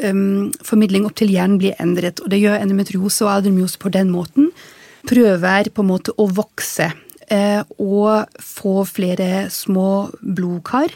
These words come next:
til seg. Ehm, og samtidig med det så vokser det ut bittesmå nervespirer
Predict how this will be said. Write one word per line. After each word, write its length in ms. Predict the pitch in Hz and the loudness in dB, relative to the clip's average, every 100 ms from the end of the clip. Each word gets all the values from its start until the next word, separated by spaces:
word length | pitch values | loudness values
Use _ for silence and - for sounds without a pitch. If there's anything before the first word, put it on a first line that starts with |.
| - | -12
til 240 | - 202 185 | 0 0 0
seg. 380 | - 247 381 - - - - - - _ - | -2 -2 -4 -10 -20 -20 -20 -20 -20 _ 0
Ehm, 460 | 220 226 233 233 233 - | 2 6 4 2 -2 -2
og 80 | 226 | -2
samtidig 580 | - 233 226 220 196 202 | 2 2 2 2 2 2
med 140 | 196 | 2
det 220 | 226 302 381 _ - - | 4 2 0 _ -14 -10
så 520 | - - 214 226 240 - | -8 0 2 4 0 -2
vokser 460 | 190 - - 247 | -4 -4 -4 0
det 120 | 233 - | 0 2
ut 360 | 202 214 220 | -2 -2 -4
bittesmå 680 | 226 - 190 196 202 202 208 - | -6 -2 -2 0 2 2 0 -4
nervespirer 920 | 208 202 196 190 190 190 185 175 165 | -6 -2 0 2 2 2 0 0 -4